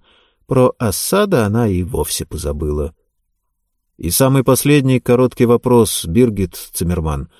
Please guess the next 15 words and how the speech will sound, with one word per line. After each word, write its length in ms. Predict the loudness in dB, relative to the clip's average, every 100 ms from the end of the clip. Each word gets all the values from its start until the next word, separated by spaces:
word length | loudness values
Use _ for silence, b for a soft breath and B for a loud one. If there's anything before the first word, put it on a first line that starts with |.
| b b b
обратился 560 | -6 -4 -2 -4 -4 -6
к 60 |
ней 180 | -4 -4
Карл, 440 | -2 0 2 0 -2
уже 280 | -6 -2 -4
стоя 320 | -2 -2 -2
в 80 | -4
дверях. 500 | -2 0 -2 -6 _ b b b b b
"Дениса 500 | -2 2 4 2 2
Циммерман 760 | 0 2 2 4 2 2 0 -4
имеет 460 | -2 0 4 4 4
отношение 640 | 0 0 0 0 2 0
к 60 | -2
вашей 320 | -4 -4 -4
семье?" 500 | -4 -4 -6 -6 -8